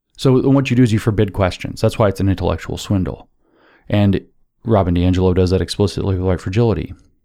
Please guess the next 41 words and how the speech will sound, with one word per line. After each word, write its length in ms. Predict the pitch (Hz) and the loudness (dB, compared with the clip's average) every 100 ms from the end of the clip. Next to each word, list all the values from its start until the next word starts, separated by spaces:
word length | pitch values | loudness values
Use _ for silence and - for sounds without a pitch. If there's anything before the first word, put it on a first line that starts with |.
| _ _ | _ _
Allison 380 | - 98 95 101 | -2 0 0 0
Bailey 220 | 95 92 | 0 2
does 180 | 92 95 | 2 0
it 80 | 90 | -2
with 140 | 90 | -4
the 100 | 92 | -4
idea 160 | 90 92 | -2 -4
of 120 | - | -4
privilege 380 | - 101 98 90 | -4 0 0 -2
preserving 380 | 104 98 92 92 | -2 0 0 0
epistemic 480 | 85 92 92 85 - | -2 -4 -6 -6 -4
pushback, 440 | 135 - 92 - | -4 -2 -6 -4
where 100 | 90 | -4
if 80 | 85 | -2
you 60 | |
disagree 640 | 95 90 90 - 101 98 92 - - - _ | -2 -2 -4 0 2 2 0 -6 -20 -20 _
with 140 | 107 98 | -2 0
social 280 | 113 104 101 | 0 0 2
justice 400 | 101 95 92 - | 0 0 -2 0
nonsense 480 | 101 127 131 90 | 2 2 2 0
or 60 | 90 | 0
neo-Marxism, 760 | 92 90 101 131 120 90 92 98 - - - | 2 2 2 0 0 0 0 -2 -8 -14 -2
you're 120 | 107 | 0
actually 320 | 113 - 107 | 0 0 2
not 240 | 104 87 | 2 2
doing 240 | 104 127 135 | 2 4 4
so 160 | 107 | 2
for 160 | 92 92 | 0 -2
any 200 | 120 147 | 2 4
legitimate 400 | 151 135 127 117 | 4 4 4 2
reason. 240 | 110 120 95 | 2 2 2
You're 100 | 95 | 2
only 160 | 113 | 2
doing 160 | 107 107 | 2 2
so 140 | 104 | 0
to 60 | 95 | -2
preserve 720 | - 110 92 95 113 127 120 | 0 -2 0 2 2 2 2
your 320 | 110 110 110 | 0 2 2
access 480 | 104 101 95 98 90 | 2 0 -2 -2 -2
to 100 | - | -4
privilege. 680 | - 107 104 98 80 - | -2 -2 0 0 -2 -8